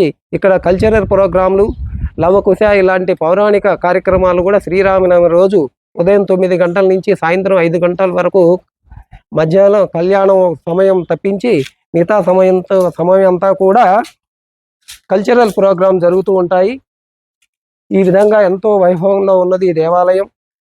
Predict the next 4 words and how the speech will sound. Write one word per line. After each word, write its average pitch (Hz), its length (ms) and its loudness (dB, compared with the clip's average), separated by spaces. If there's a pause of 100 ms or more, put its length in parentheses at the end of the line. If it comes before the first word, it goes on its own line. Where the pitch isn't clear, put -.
(520)
కన్నుల 202 320 2
పండుగగా 185 600 2
జరుగుతుంది. 180 640 -2 (4000)
ఈ 208 120 2